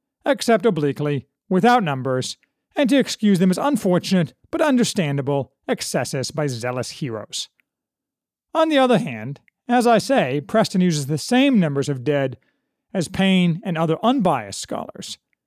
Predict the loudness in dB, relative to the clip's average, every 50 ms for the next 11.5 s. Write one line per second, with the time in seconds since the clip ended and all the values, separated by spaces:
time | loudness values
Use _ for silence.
0 | _ _ _ _ _ _ _ -6 -6 -6 -2 0 2 4 4 4 2 0 -2 -2
1 | 0 0 0 0 0 0 -2 0 0 0 -2 -2 -4 -6 -6 -4 -4 -4 -2 -2
2 | -2 0 2 4 4 4 2 2 4 2 2 0 -2 _ _ _ _ _ _ _
3 | -2 0 2 4 2 2 2 0 -2 0 2 4 4 4 4 4 4 2 2 0
4 | 0 0 2 2 0 0 -4 -4 -2 0 2 2 2 0 0 -2 -2 -2 -2 -4
5 | -4 -4 -4 -2 -2 -4 -4 -6 -6 -6 -8 -8 -8 -10 -6 -4 -2 0 2 2
6 | 0 -2 -4 -8 -16 -16 -16 _ _ _ _ _ _ _ _ -4 -4 -4 -4 -6
7 | -6 0 2 2 2 2 0 -8 -10 -8 -12 -12 -12 _ _ _ _ _ _ -2
8 | -2 2 2 0 0 0 -4 -14 _ 0 2 4 4 4 4 2 2 0 -2 -2
9 | -2 -4 -6 -4 0 2 2 4 2 2 0 -2 -6 -8 -8 -8 -8 -8 -6 -6
10 | -2 0 0 0 0 -2 -4 -4 -4 -6 -4 -4 -4 -4 -4 -6 -8 -8 -8 -6
11 | -4 -2 0 2 2 2 2 0 _